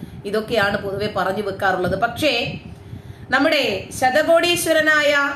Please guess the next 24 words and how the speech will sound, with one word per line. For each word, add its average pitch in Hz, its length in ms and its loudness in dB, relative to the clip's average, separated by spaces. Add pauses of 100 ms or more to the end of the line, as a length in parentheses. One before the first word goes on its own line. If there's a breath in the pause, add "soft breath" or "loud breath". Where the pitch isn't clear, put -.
(120)
യൂസഫ് 285 560 0
അലി 262 160 2
ഇക്ക 226 320 0 (680 loud breath)
ഇനിയും 208 420 -2
യോഗിയുടെ 220 520 2
കൂടെ 262 220 2
പോയാലും 285 640 2
മോദിയുടെ 233 560 -2
കൂടെ 226 220 0
പോയാലും 214 680 0
അവിടെ 294 280 2
മാത്രം 190 360 -2
സംഘി 214 500 -4
വിളിയില്ല. 170 600 -4
അതെന്തായിരിക്കും? 185 880 -2 (580 loud breath)
"പണത്തിനു 294 500 2
മീതെ 277 600 2 (140)
സംഘി 254 360 0
വിളിയും 262 420 0
പറക്കില്ല" 220 640 0
എന്ന് 196 140 -2
മാറ്റി 202 300 -2
പറയേണ്ടി 185 400 0
വരുമായിരിക്കും. 175 560 -8